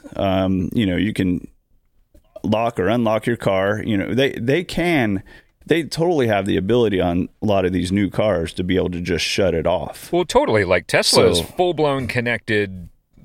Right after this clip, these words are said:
Speaker 2: through your phone. Your phone is the key. Your phone is the brain. It, your phone downloads updates for your Tesla, and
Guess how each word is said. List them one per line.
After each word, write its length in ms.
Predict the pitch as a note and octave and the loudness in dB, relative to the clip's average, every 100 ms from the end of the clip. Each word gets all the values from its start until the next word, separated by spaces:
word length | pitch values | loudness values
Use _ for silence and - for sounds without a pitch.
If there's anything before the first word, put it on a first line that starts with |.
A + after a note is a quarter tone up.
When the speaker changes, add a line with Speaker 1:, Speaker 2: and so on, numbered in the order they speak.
| - | -10
Speaker 2:
through 260 | C3+ C#3 | -4 -2
your 200 | B2 G#2 | -2 -2
phone. 380 | - G#2 D#2+ C#2+ | 0 -2 -2 -4
Your 140 | F#2+ | -6
phone 340 | - C3+ C3+ A#2+ | -2 0 0 -2
is 380 | - A#2+ A2+ E2 | 0 -2 -2 -6
the 80 | |
key. 320 | - C#3 C3 B2 | -6 -4 -4 -2
Your 160 | G#2 | -4
phone 260 | - A#2 A2 | -2 0 0
is 200 | A2+ G2+ | -2 -4
the 100 | F#2+ | -4
brain. 460 | D#2+ A2 G#2 G2+ G2 | -2 -2 -2 -2 -4
It, 140 | G2+ | -6
your 140 | G2+ G2+ | -6 -4
phone 340 | A2 G#2+ G2 | -2 -2 -2
downloads 480 | F#2 G#2 G#2 G#2 G2 | -2 -2 -2 0 -2
updates 380 | F#2+ G2 F#2+ - | -2 -2 -4 -4
for 100 | G2+ | -4
your 140 | F2+ | -4
Tesla, 500 | F2 F2+ - F2 D#2+ - - - - - | -4 -4 -2 -2 -2 -4 -18 -20 -20 -8
and 500 | G#2 G2+ F#2+ F#2 F2+ | -4 -2 -2 -4 -6